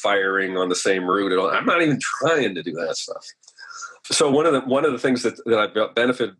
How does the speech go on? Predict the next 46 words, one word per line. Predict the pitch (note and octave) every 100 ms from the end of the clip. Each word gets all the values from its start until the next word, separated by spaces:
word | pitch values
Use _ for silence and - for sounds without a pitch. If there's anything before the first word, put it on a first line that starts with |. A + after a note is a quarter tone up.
| _ -
you | G2+
know, | E2+
one | B2+
of | D3
the |
things | B2
I | G#2+
did | A2+ G#2+
is | G2
I, | G2+ G2 - - - _ _ -
uh, | A2
th-, | A2 A2+ -
there's | G#2+ G#2
a | G2+ F#2
tracing, | - G2+ A2 B2 B2 B2+ _ _
um, | G2+ G2 F#2+ F#2+
option, | G2 G2 - B2 C#3 _ _ _ _ _ _
and | G#2 G2 F#2+ F2+
I | F2+
built | F2+ G#2 G2+
that | F#2+
in | F#2+
as | F2
a, | E2 E2 - _ _ _ G#2+
into | F#2+ F2+ F2+ E2+ F#2 F2
the, | E2 D#2+
my | F#2 F2+
application, | F2 - - F2 F2 E2
and | D#2
then | D#2
I | D2+
have | E2
an | D#2 - -
environment | F#2 F#2 E2+ D#2+
flag | - E2 D#2
so | D#2+
I | D#2
can | F#2
turn | - F2+
it |
on | F2+ F#2
just | C#3
so | C#3+
I | G#2+
can | G#2+
see | - F#2+